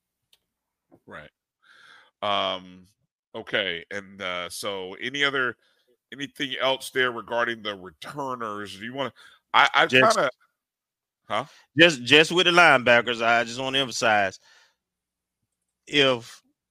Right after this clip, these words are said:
Speaker 2: Chaney comes back, then we, we're, we're, we're, we're, we're really looking good. 'Cause, you know, Isaiah Major, you know, we lost him. Now, if, if, if, if Chaney does end up leaving, then losing him and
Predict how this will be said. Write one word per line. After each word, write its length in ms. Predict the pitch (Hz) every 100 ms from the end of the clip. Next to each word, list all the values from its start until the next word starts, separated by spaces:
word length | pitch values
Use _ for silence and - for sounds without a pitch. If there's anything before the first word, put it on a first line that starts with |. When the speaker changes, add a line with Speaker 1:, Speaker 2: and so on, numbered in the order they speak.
| _ _ _ _
Speaker 2:
Chaney 300 | - 220 240
comes 280 | 226 175 139
back, 280 | 143 135 113
then 320 | 120 113 107 _ -
we, 220 | 143 160
we're, 440 | 117 107 151 131
we're, 260 | 90 143 135
we're, 280 | 113 139 107
we're, 380 | 104 107 92 71
we're 220 | 160 175
really 260 | 156 127
looking 320 | 117 113 107 92
good. 540 | 104 104 104 90 76 _ _ _ _
'Cause, 200 | - 117
you 60 | 123
know, 320 | 117 110 95 -
Isaiah 480 | 123 131 131 143 131
Major, 500 | 135 135 110 113 110
you 120 | -
know, 120 | 120 120
we 80 |
lost 300 | 117 110 107
him. 180 | - 98 92 _ _ _
Now, 240 | 113 113 110
if, 140 | 95
if, 220 | - 113 110 - - _ _
if, 220 | - 120 110
if 300 | 110 120 107
Chaney 360 | - 170 170 139
does 500 | 147 175 160 131 131
end 220 | 135 151
up 100 | 131
leaving, 500 | 113 151 139 107 98 - _ _ _
then 320 | - 120 117 120
losing 320 | 143 127 123
him 260 | 135 135
and 320 | 123 113 107